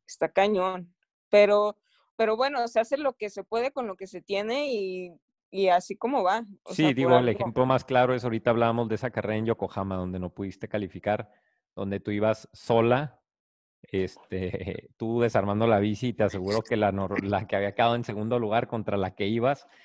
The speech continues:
Speaker 2: llevaba toda una producción detrás de ella, este,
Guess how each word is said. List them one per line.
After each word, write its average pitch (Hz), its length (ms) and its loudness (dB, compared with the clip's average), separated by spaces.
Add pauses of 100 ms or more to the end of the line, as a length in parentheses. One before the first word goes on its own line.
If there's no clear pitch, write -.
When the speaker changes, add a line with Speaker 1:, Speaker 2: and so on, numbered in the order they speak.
(260)
Speaker 2:
llevaba 101 480 -4
toda 113 200 -6
una 117 300 -12
producción 101 520 -2
detrás 107 360 0
de 107 100 0
ella, 113 320 -2 (380)
este, 85 840 -12